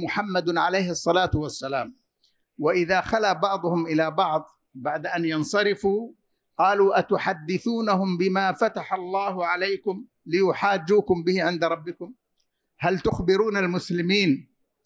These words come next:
بما جاء في كتابكم من حجية بعثة محمد عليه الصلاة والسلام وصدقه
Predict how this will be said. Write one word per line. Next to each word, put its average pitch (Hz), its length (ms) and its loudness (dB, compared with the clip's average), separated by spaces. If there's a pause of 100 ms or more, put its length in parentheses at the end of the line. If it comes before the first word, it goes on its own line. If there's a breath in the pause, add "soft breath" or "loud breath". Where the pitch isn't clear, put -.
(320)
بما 196 320 2
جاء 202 280 2
في 208 200 0
كتابكم 175 840 0 (560)
من 170 220 2 (380)
حجية 196 760 -2 (360)
بعثة 190 580 0
محمد 180 640 0
عليه 180 260 2
الصلاة 180 460 -2
والسلام 175 560 0
وصدقه 160 800 -2